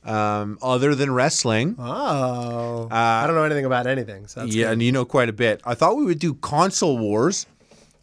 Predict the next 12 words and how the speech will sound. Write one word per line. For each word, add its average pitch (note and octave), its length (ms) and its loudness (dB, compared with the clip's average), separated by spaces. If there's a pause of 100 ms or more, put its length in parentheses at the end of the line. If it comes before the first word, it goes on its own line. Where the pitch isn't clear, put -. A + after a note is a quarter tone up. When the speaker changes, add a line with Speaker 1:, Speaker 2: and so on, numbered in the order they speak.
(120)
Speaker 1:
but, E3 200 -4
like, D#3+ 280 0
it - 40 -6
will, E3+ 380 -4
it F3+ 160 -2
could A3+ 100 2
be, A3+ 120 0
like, G#3+ 180 2
a - 20 -4
two-tier F3 460 2
thing, F2+ 340 -4 (320)
okay? E3 320 0